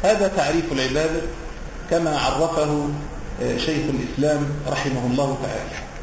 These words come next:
هذا تعريف جامع في الحقيقة لمعنى العبادة، اسم جامع، اسم، عبارة، لفظة، العبادة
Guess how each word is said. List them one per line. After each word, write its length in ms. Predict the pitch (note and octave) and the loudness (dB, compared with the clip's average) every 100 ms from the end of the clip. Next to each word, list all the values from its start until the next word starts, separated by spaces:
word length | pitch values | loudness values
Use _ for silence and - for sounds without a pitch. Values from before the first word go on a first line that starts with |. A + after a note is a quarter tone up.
| - - - - - - - - | -10 -8 -8 -10 -10 -10 -8 4
هذا 280 | F#3+ G#3+ F#3 - | 6 8 6 4
تعريف 300 | D3 E3 D#3 D#3+ C#3+ C#3 B2 | 2 2 2 0 0 0 2
جامع 320 | E3+ F3 D3 B2+ | 4 4 2 -2
في 40 | - | -4
الحقيقة 480 | A#2+ C3 D#3+ D#3+ C#3+ | -2 0 2 2 2
لمعنى 580 | D3+ D3+ D3 D#3+ C#3 | 4 2 2 2 2
العبادة، 360 | C3+ C3 A2 G#2+ - - - - G3 | 0 -2 -4 -4 -6 -10 -10 -4 0
اسم 500 | G#3 G#3 E3+ D#3+ D#3 A#2+ | 0 0 0 2 0 0
جامع، 300 | C#3+ C3 A#2+ C#3 - - - - - - - - - - | 2 4 2 -4 -8 -10 -10 -10 -10 -10 -10 -12 -8 0
اسم، 300 | G#3+ G#3 - - - | 0 0 -4 -6 -2
عبارة، 400 | F#3 A3+ - - | 4 6 6 4
لفظة، 400 | F3 G3+ D3+ C3 - - - - - - - D3 | 4 4 2 -2 -2 -6 -8 -8 -8 -8 -4 0
العبادة 500 | D3 D3 D#3+ C#3+ | 2 4 4 4